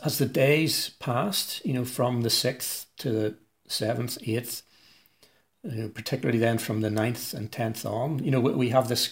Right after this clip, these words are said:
covert operation that on the ninth of November suddenly becomes overt. Suddenly this,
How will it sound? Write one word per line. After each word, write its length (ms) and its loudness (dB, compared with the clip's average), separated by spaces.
covert 460 2
operation 760 0
that 320 0
on 200 4
the 80 2
ninth 460 2
of 140 -2
November 540 -2
suddenly 540 2
becomes 640 -2
overt. 380 4
Suddenly 460 0
this, 320 -2